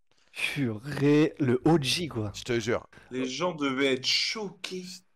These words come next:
Speaker 1: Ah ouais.
Speaker 2: Ah, c'était exceptionnel. Parce que là, tu crois que c'est la fin du combat. Tu te dis,
Speaker 1: Ouais.
Speaker 2: ah, ça y est, il va le faire. Et là, une s-, et,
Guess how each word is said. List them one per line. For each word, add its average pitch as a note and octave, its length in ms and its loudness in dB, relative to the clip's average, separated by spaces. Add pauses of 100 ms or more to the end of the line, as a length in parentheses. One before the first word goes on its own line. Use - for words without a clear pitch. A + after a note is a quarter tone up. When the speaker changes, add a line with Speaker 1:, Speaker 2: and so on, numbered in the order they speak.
(240)
Speaker 1:
Ah B2 180 4
ouais. A2+ 500 4
Speaker 2:
Ah, C#3 160 6
c'était - 460 0
exceptionnel. C#3+ 720 -2 (320)
Parce C#3 160 2
que - 100 0
là, D#3+ 220 6 (100)
tu - 220 -12
crois A3+ 440 6
que - 120 -2
c'est F3+ 120 4
la C#3 120 8
fin D3+ 240 -2
du C3 140 -6
combat. A#2 420 4 (560)
Tu C#3 160 -2
te A#2 100 0
dis, C#3 60 6
Speaker 1:
Ouais. C3+ 200 8
Speaker 2:
ah, B2+ 200 8
ça B2+ 180 2
y C3 100 2
est, C3 60 2
il B2+ 40 0
va A#2+ 80 4
le A#2 60 0
faire. - 180 -18
Et C3+ 160 -2
là, C#3 300 -4
une D3 200 -14
s-, - 460 -16
et, C#3 140 -4